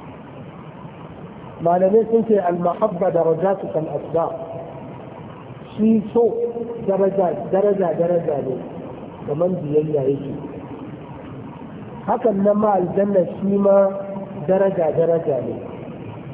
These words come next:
Gwargwadon sonka ga manzon Allah sallallahu alaihi wasallam, gwargwadon kusanta ka da shi a cikin aljanna. Karshen matsayi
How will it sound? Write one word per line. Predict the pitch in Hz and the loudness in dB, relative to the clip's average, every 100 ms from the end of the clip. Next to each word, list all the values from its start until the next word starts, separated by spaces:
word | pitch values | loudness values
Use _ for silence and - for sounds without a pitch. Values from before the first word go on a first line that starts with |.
| - - - - - - - - - - - - - - - - - - - - - - | -14 -14 -14 -14 -14 -14 -14 -14 -12 -14 -14 -14 -14 -14 -14 -14 -14 -14 -14 -14 -14 0
Gwargwadon | 175 175 208 220 226 | 0 4 4 6 6
sonka | 226 233 226 196 151 - - - - - | 6 4 4 2 -2 -4 -8 -10 -10 -4
ga | 160 | 0
manzon | 165 165 165 202 | 2 4 4 2
Allah | 202 196 180 | 2 2 0
sallallahu | - 185 175 175 185 175 | 2 2 2 4 4 4
alaihi | 160 165 160 | 4 2 2
wasallam, | - 185 185 180 151 - - - - - | 2 2 2 2 0 -6 -12 -12 -12 0
gwargwadon | 160 165 175 196 208 208 | 4 4 4 4 4 2
kusanta | 214 160 185 190 - 180 151 - - - - | -2 0 2 0 0 0 -2 -6 -10 -12 -6
ka | - 156 | -2 0
da | 147 143 | 0 -2
shi | 190 202 208 - - - | 0 0 0 -2 -6 -6
a | 151 | -6
cikin | 143 - 175 175 180 | -6 -2 2 2 2
aljanna. | 160 131 139 147 139 120 - - - - - - - - - - - - - - - - - - - - | 0 0 0 0 -2 -4 -8 -12 -12 -12 -14 -14 -14 -14 -14 -14 -14 -14 -16 -16 -16 -16 -16 -16 -16 -10
Karshen | - 180 185 208 226 | 0 0 2 2 4
matsayi | 233 226 226 220 220 220 | 4 2 4 4 4 0